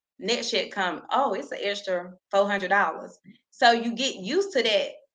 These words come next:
paycheck coming at that amount, but you're forgetting, "Oh, at some point I gotta turn this back." And it, it becomes, you know, next month come, the next month come, and you haven't paid any taxes, and you know the amount of money you make.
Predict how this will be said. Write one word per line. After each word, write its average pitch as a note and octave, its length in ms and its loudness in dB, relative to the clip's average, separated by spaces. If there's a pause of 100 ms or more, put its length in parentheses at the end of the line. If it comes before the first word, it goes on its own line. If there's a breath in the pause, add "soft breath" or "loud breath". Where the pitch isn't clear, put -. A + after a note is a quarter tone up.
(100)
paycheck C#4 480 0
coming G#3+ 200 0
at F#3+ 120 -2
that F3+ 160 0
amount, G#3 440 -4 (380 soft breath)
but G#3 160 -2
you're C4+ 120 -2
forgetting, G#3 840 -2
"Oh, A3 220 6
at F#3+ 180 4
some C#4 220 0
point G3+ 280 0
I F#3+ 140 6
gotta G#3 240 4
turn G3 220 -2
this E3+ 160 -8
back." G3 300 2
And G#3 120 -4
it, A3 220 -8
it B3+ 180 0
becomes, C#4+ 540 0 (340)
you A#3+ 80 -6
know, D4 160 8
next A#3+ 320 -2
month B3+ 240 -2
come, A#3+ 180 -2
the A3+ 60 -4
next A3+ 240 -6
month A#3 140 -8
come, A3 160 -2
and G#3 80 -8
you C4 60 -2
haven't A3+ 220 0
paid G3 340 0
any B3+ 260 -6
taxes, C4+ 540 -4
and G3 140 -6
you A#3 120 -6
know G#3+ 560 4 (260)
the G3+ 60 -8
amount A3 180 4
of G3+ 60 -2
money G#3 220 0
you E3+ 140 -8
make. E3+ 240 -2